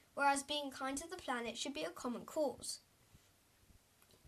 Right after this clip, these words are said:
I can understand why labels have become something we use a lot in our society,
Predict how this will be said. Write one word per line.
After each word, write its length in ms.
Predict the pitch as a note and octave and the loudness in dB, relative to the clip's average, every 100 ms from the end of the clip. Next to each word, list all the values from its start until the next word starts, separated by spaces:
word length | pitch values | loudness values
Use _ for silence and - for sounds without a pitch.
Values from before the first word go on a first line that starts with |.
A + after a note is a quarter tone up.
| - - - | -20 -12 2
I 100 | D4 | 2
can 160 | E4 E4+ | 4 2
understand 640 | D#4 D#4+ G#4+ - C4 B3+ | 0 2 0 2 2 2
why 140 | C4+ C#4 | 4 4
labels 420 | C4 C4 D#4+ D#4+ | 6 2 2 -2
have 140 | F4 | -2
become 280 | F#4 F4+ F4+ | -2 -2 0
something 540 | F#4 C4+ B3 - A#3+ A#3+ | 2 2 0 -2 -2 0
we 100 | B3 | 0
use 280 | C4+ E4+ | 0 0
a 100 | E4 | 0
lot 260 | A#3+ G#3+ - | 0 -2 -2
in 100 | C4 | 0
our 100 | A#3+ | 0
society, 720 | - - D4+ D4 C#4 - - | 0 2 4 4 4 -2 -8